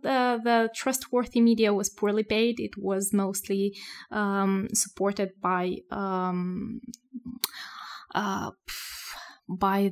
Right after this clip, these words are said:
the grants from outside. So, you know, money from the European Union, uh, or U S State Department, or just, you know, funding from,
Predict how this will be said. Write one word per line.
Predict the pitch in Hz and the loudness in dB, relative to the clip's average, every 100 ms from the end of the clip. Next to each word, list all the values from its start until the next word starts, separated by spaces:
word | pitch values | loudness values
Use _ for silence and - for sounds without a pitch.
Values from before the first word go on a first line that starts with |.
| 190 | 4
the | 202 196 190 185 | 4 6 2 0
grants | - 214 214 233 - | 4 6 6 4 0
from | - 226 208 | -4 0 0
outside. | 202 208 226 - 226 247 294 - | 0 0 -2 -2 0 2 0 -4
So, | - - | -10 -8
you | 208 196 | -6 -4
know, | 196 190 | -2 0
money | 190 202 208 208 | 6 8 8 4
from | - 196 196 196 | 0 0 2 2
the | 190 185 | 2 0
European | 185 190 190 202 190 | 0 -2 -2 -2 0
Union, | 190 190 190 190 190 190 - | 0 2 0 0 0 -2 -4
uh, | 185 185 185 | -2 -2 -4
or | 185 180 175 175 - | -4 -2 -2 -4 -10
U | 180 190 180 | -4 -2 0
S | - | 0
State | - 185 180 | -2 -4 -6
Department, | 175 175 175 185 175 180 180 180 - | -6 -8 -6 -4 -2 0 -2 -4 -8
or | 180 175 170 - - - - 220 | -6 -6 -6 -8 -14 -16 -6 -4
just, | 202 - | -2 0
you | 214 | 2
know, | 190 185 | 2 0
funding | - 202 202 202 208 214 | 2 4 4 6 6 4
from, | - - 190 185 185 190 190 | 0 -4 0 2 2 2 0